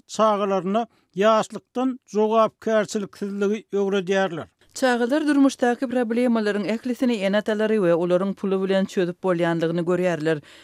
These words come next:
Speaker 2: Bu olara adamlary puluna garap saýlamaga öbredýär,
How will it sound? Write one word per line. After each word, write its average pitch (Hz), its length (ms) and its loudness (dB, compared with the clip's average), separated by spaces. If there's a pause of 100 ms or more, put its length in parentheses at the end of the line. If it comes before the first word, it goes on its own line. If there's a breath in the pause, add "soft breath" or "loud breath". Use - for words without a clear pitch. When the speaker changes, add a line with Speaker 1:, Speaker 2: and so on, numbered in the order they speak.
(140 loud breath)
Speaker 2:
Bu 240 140 0
olara 233 400 2
adamlary 175 680 0
puluna 196 440 -2
garap 180 340 0
saýlamaga 156 500 0
öbredýär, 156 600 0